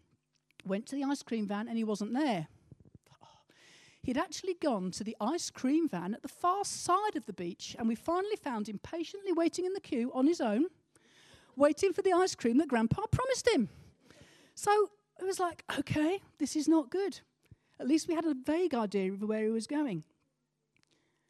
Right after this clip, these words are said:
But at first, we didn't realise he'd gone. Then we did, and then we were really panicking.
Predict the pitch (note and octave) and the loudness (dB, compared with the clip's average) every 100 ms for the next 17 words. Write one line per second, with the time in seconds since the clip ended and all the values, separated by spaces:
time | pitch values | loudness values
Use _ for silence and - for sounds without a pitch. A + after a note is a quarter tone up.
0 | _ - D4 - - A4 D4 G3+ - - | _ -4 -4 -4 -6 -2 0 -2 -4 -10
1 | - - _ _ _ _ _ _ _ _ | -12 -18 _ _ _ _ _ _ _ _
2 | _ _ _ B3+ A3+ F3+ E3+ E3+ D#3+ F3 | _ _ _ -4 -4 -6 -8 -8 -10 -8
3 | C4 F4+ _ _ _ _ _ - C#4 D4 | -8 -8 _ _ _ _ _ -4 2 2
4 | C4+ G#3 F#3+ - _ _ _ _ - F#3+ | 4 4 2 -2 _ _ _ _ -4 -2
5 | F3+ A3 G3 F3+ - _ - F#3 F3+ F3+ | 0 0 0 -2 -10 _ -2 0 0 -2
6 | F3 - F3+ E3+ E3+ | -4 -6 -6 -6 -8